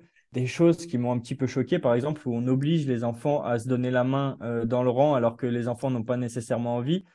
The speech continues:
ou alors lorsqu'il y a, euh, des enfants qui ont, euh, des troubles psychologiques et qui du coup tapent un autre élève, pour se faire pardonner, vu que c'est un enfant qui parle pas nécessairement, on lui demande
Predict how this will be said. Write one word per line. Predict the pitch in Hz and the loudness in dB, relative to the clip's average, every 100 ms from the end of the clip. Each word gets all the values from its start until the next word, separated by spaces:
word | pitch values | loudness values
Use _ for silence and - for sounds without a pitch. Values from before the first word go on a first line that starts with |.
| _ _ _ | _ _ _
ou | 131 | 4
alors | 131 147 165 | 8 8 8
lorsqu'il | 131 117 - - 151 | 4 2 -4 0 6
y | |
a, | 151 143 | 6 6
euh, | 127 120 117 117 117 | 4 2 2 -2 -2
des | 117 120 | -2 0
enfants | 123 117 147 151 | 0 0 0 0
qui | - | -4
ont, | 123 120 | -4 -2
euh, | 117 | -2
des | 113 117 | -2 -4
troubles | - 160 127 | 0 0 0
psychologiques | 120 127 127 127 120 131 160 | -4 -4 0 0 0 -2 -4
et | 117 | -2
qui | 117 | -4
du | 117 | -4
coup | 117 160 - _ _ _ | 0 0 -2 _ _ _
tapent | - 151 147 | 2 4 4
un | 127 | 0
autre | 123 - | 0 0
élève, | 131 185 175 - _ _ _ | 4 6 4 -2 _ _ _
pour | 151 - | -4 2
se | 151 | 0
faire | 151 143 | 2 0
pardonner, | 139 127 131 147 | 2 2 2 0
vu | 151 117 | -2 -4
que | |
c'est | - | -4
un | 123 | -4
enfant | 120 143 | -2 -4
qui | - | -4
parle | 117 117 117 | -2 -2 0
pas | 135 | -2
nécessairement, | 120 127 - 120 147 170 | -2 -4 -2 0 0 0
on | 135 | -2
lui | 123 | -2
demande | 131 165 139 | 0 0 -2